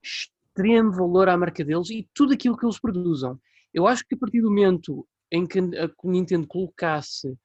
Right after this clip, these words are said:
um jogo deles numa plataforma que não fosse com a marca deles, eles,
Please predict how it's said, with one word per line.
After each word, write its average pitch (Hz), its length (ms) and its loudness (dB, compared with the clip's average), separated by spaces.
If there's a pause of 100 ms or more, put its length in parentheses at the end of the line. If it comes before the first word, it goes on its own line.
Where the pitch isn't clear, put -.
(840)
um 165 160 2
jogo 185 380 -2
deles 175 360 4
numa 196 220 4
plataforma 247 720 0
que 196 60 -4
não 214 120 2
fosse - 340 -6
com 185 120 0
a - 20 0
marca 185 360 0
deles, 170 380 -2
eles, 196 200 -4